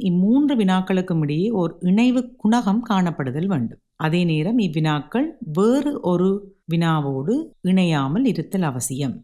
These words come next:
குறிப்பிட்ட காரணியை அளவீடு செய்வதற்கு பயன்படுத்தப்பட்ட வினாக்களானவை தமக்குள்ளே ஒரு இணைவை கொண்டிருக்கின்ற அதே வேளை, வேறு காரணியை அளவீடு செய்வதற்கான வினாக்களோடு இணையக்கூடாது.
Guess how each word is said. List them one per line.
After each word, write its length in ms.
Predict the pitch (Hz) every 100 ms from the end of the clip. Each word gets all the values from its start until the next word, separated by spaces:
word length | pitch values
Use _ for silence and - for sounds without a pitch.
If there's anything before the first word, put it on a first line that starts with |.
| _
குறிப்பிட்ட 540 | - 165 170 - 185 190 185
காரணியை 600 | 170 160 165 165 165 156
அளவீடு 400 | 143 147 151 156
செய்வதற்கு 460 | 165 147 147 -
பயன்படுத்தப்பட்ட 720 | 156 147 139 143 143 143 135 147
வினாக்களானவை 840 | 135 139 147 143 139 139 139 147 233
தமக்குள்ளே 600 | 226 147 180 185 196 190 185
ஒரு 160 | 165
இணைவை 300 | 147 147 147 147
கொண்டிருக்கின்ற 580 | 147 143 143 - 139 135
அதே 240 | 135 151 143
வேளை, 320 | 127 117 180 285 - _
வேறு 360 | - 175 220 254 262
காரணியை 540 | 208 185 180 180 175
அளவீடு 440 | 160 156 160 175 175
செய்வதற்கான 600 | 170 151 151 - 151 143
வினாக்களோடு 800 | 131 143 151 - 131 123 120 196 277 _ -
இணையக்கூடாது. 720 | 165 151 175 208 190 123 110